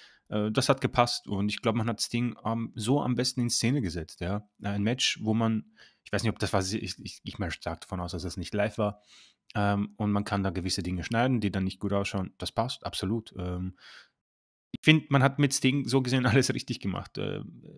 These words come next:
im Co-Main Event, der Name sticht hervor. Äh, Darby Allin wird dadurch natürlich gepusht und ich muss sagen, ähm, ich,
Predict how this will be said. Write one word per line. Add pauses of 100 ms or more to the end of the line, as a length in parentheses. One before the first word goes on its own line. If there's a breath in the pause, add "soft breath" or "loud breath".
(120)
im
Co-Main
Event,
der
Name
sticht
hervor. (420 loud breath)
Äh,
Darby
Allin
wird
dadurch
natürlich
gepusht
und (340 loud breath)
ich
muss
sagen, (500 loud breath)
ähm, (180)
ich,